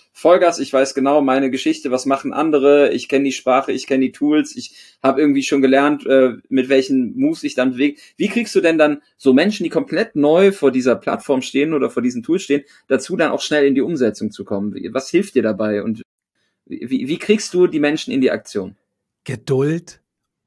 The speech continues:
Speaker 1: Ja,
Speaker 2: und
Speaker 1: danke.
Speaker 2: Einfühlungsvermögen,
Speaker 1: <laughs>
Speaker 2: lieber Jan. Äh, also du musst erstmal geduldig sein, weil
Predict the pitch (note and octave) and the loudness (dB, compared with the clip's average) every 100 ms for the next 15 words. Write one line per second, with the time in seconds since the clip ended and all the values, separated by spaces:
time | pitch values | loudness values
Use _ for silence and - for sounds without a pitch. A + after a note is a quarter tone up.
0 | _ _ A2 A2+ C3 A2 C#3+ D3 C3+ F3 | _ _ -10 -10 -8 -6 -4 -4 -2 0
1 | F3 D#3 E3+ E3 E3 F3 F3 F3+ F3+ _ | 0 -2 -4 -2 0 -2 -2 -10 -14 _
2 | _ - _ - _ _ - - F3 F3 | _ -20 _ -20 _ _ -14 -8 -4 0
3 | E3+ E3+ F3+ - _ - - - _ _ | 2 0 0 -8 _ -20 -20 -20 _ _
4 | - _ _ _ _ _ _ _ - C#3+ | -20 _ _ _ _ _ _ _ -12 -10
5 | A2+ D#3 D#3+ F#3 F#3 F3+ F3+ E3+ D#3 E3 | -8 -8 -4 -4 -2 -4 -4 -8 0 4
6 | F3 B2+ - A2 G#2 A2 E3+ F#3 | 4 2 -8 -10 -10 -2 0 0